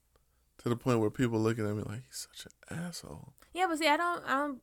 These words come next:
Speaker 2: I don't do it intentionally. It's just I get so passionate
Speaker 1: You get worked
Speaker 2: about,
Speaker 1: up. Right,
Speaker 2: yeah,
Speaker 1: right.
Speaker 2: I get so passionate because
Speaker 1: You're an enthusiastic individual.
Speaker 2: Yes, dramatic Leo.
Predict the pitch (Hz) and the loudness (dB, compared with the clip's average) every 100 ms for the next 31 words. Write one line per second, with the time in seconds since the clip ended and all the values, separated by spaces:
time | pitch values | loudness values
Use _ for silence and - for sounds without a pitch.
0 | - 233 240 214 208 220 185 165 - 277 | -6 -4 -4 -6 -6 -6 -6 -8 -6 -6
1 | 339 240 175 165 165 180 _ 214 208 220 | -6 -6 -6 -8 -10 -16 _ 0 2 2
2 | 214 208 220 214 233 214 202 202 - - | 4 2 2 0 2 2 2 -6 -12 0
3 | 247 254 - 220 190 165 123 135 180 180 | 6 6 4 -2 4 4 8 10 12 12
4 | 147 - - 175 175 160 147 - - 202 | 10 4 0 4 6 4 2 -6 -10 -6
5 | 196 196 185 202 190 190 190 185 170 185 | -4 -4 -4 -2 -4 -4 -6 -6 -6 -2
6 | 185 180 175 143 123 110 - 120 113 110 | -2 -2 -2 2 4 2 4 2 4 4
7 | 110 - 101 - 107 101 98 110 107 62 | 2 0 -2 -2 -4 -4 -2 -4 -4 -8
8 | 123 123 - 208 190 143 196 - - - | -8 -10 -4 0 0 0 -10 -12 -14 -20
9 | _ _ _ _ _ - 175 175 170 151 | _ _ _ _ _ -6 -4 -2 -4 -6
10 | 143 - _ 180 175 170 110 160 | -12 -18 _ -8 -2 0 0 -2